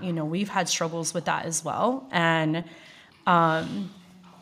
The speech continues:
today, my generation, I'm a millennial, so you're not a millennial. <laughs> We're very, very different, which you will always also find. Um, to,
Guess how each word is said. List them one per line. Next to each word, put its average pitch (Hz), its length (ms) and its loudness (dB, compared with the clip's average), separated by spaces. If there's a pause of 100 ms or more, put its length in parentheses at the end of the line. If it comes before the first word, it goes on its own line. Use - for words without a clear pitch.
(100)
today, 190 540 4
my 185 280 6
generation, 208 720 2
I'm 175 140 0
a 175 40 2
millennial, 170 520 0
so 165 580 4 (600)
you're 175 100 0
not 170 240 6
a 202 60 2
millennial. 226 440 12 (440)
<laughs> - 160 -10
We're 269 180 10
very, 269 440 12
very 240 420 10
different, 226 800 2 (340)
which 208 220 -2
you 220 100 -2
will 190 80 0
always 196 460 4
also 214 400 8
find. 294 520 2
Um, 180 640 0 (760)
to, 214 140 -6